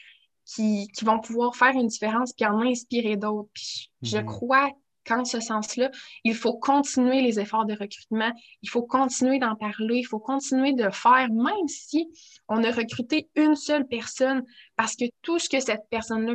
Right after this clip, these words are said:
Speaker 1: peut amener, là, cette seule personne-là, je pense que c'est, c'est vraiment important, là.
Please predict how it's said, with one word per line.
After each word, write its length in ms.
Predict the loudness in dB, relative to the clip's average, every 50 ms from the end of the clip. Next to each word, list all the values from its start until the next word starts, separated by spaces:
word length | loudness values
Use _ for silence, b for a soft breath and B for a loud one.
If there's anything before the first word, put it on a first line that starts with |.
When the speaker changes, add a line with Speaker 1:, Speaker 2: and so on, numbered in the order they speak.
| -6 -4
Speaker 1:
peut 80 | -2 0
amener, 420 | 0 2 2 2 2 2 2 2
là, 100 | 2 0
cette 220 | -2 -2 -4 -6 -6
seule 280 | -2 2 2 2 2
personne-là, 580 | 2 -4 -6 -4 -2 -2 0 0 0 0 -2 -2 -6 _ _ _ _ _ _ _ _ _ _ _ -14 -12
je 80 | -10 -6
pense 260 | -2 -2 -2 -2 -2 -4
que 80 | -6
c'est, 500 | -6 -4 -4 -4 -4 -4 -4 -6 -8 -10 _ _ _ _ _ _ _
c'est 200 | -8 -2 0 2
vraiment 380 | 2 4 2 2 4 2 2 2
important, 720 | 2 2 0 0 -2 -4 -6 -6 _ -8 -6 -4 -4 -4 -6
là. 200 | -6 -8 -10